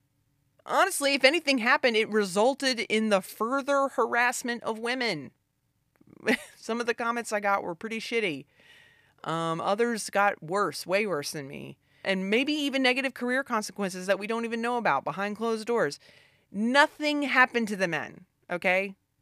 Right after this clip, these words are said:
You're screaming into a fucking void. I don't know if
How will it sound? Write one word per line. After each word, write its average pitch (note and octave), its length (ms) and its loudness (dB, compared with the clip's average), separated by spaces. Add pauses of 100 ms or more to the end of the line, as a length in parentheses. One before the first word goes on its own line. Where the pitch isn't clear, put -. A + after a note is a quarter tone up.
(580)
You're F#3+ 180 -4
screaming D4 640 -2
into C4+ 300 2
a G#3+ 40 2
fucking C4 520 -2
void. F#3 440 -2 (1080)
I F#3+ 80 0
don't B3+ 120 0
know C4+ 180 2
if A#3+ 200 -2